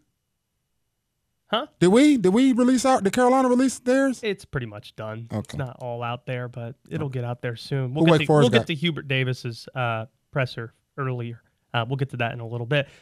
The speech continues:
Speaker 1: Not a lot on it. Florida's coming in.
Speaker 2: Hmm.
Speaker 1: Okay, that's the A C C S E C Challenge. Likely not gonna be a quad one since it's in Winston-Salem. Rutgers maybe at home. That could be a quad one.
Speaker 2: Hmm.
Speaker 1: They got blitzed up there in New Jersey last year.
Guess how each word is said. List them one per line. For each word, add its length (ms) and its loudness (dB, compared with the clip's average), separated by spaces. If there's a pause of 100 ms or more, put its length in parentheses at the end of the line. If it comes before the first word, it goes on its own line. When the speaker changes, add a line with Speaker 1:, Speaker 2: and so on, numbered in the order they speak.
(120)
Speaker 1:
Not 160 6
a 40 6
lot 260 4
on 140 2
it. 240 0
Florida's 480 2
coming 260 4
in. 320 0 (180)
Speaker 2:
Hmm. 200 2 (460)
Speaker 1:
Okay, 420 -4
that's 160 -8
the 140 -2
A 100 2
C 120 -12
C 180 -4
S 180 -2
E 20 -4
C 160 -4
Challenge. 480 -2 (240)
Likely 280 0
not 180 0
gonna 120 -2
be 100 -2
a 40 -2
quad 320 -2
one 220 -2
since 200 -8
it's 160 -10
in 160 -4
Winston-Salem. 640 -2 (340)
Rutgers 500 -4
maybe 300 0
at 80 -6
home. 380 -4
That 220 -4
could 120 -6
be 140 -2
a 40 -2
quad 300 -2
one. 540 0
Speaker 2:
Hmm. 200 -4 (180)
Speaker 1:
They 80 -10
got 160 -12 (100)
blitzed 760 -4
up 180 -12
there 300 -4 (280)
in 100 0
New 120 -2
Jersey 380 -4
last 400 -2
year. 260 -6